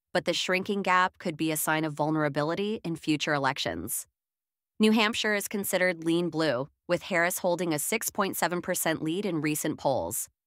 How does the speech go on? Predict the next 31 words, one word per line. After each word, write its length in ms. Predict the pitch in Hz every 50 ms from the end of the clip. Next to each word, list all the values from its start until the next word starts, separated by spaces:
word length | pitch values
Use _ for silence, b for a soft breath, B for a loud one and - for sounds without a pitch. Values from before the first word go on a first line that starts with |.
| _ _ _ _ -
Meanwhile, 480 | 196 220 240 254 247 233 226 226 226
Maine 300 | 226 196 165 165 175 190
presents 460 | - - 190 175 - 151 151 160 - -
a 40 |
more 280 | 160 156 147 143 143 147
nuanced 520 | 147 151 156 156 139 135 139 139 - -
picture. 480 | - - 147 - - - 110 85 87 135 _ _ _ _ _ _ -
While 220 | - 180 180 185 185
Harris 380 | - 208 196 202 214 - -
leads 280 | 180 185 185 190 180 -
by 180 | - 160 156
seventeen 600 | 160 - - 175 175 196 190 190 - 208 196 196 190
points 440 | - - 190 175 180 - - - -
statewide, 600 | - 175 170 - - 160 160 160 165 170 185 - _ _ _ -
the 80 | 190 175
second 360 | - - 170 170 - 180 170
district, 560 | 170 165 160 - - 175 160 160 - - - _
where 180 | - 180 180 175
Trump 320 | 165 - - 226 254 269
performed 460 | - 262 220 - 226 214 214 220 220
well 240 | 202 190 180 180 185
in 120 | 180 165 160
twenty 300 | - - 180 185 202 220
sixteen 640 | - - 208 - - - - 208 202 202 208 202 -
and 180 | 175 165 180
twenty 280 | 208 - - 202 196 202
twenty, 580 | 196 - - 175 175 180 - 220 220 220 226 - -
continues 680 | - 220 202 202 - - 226 240 240 240 254 262 - -
to 100 | - 208
lean 300 | 175 175 175 170 165 160
red. 400 | 143 160 160 143 123 113 101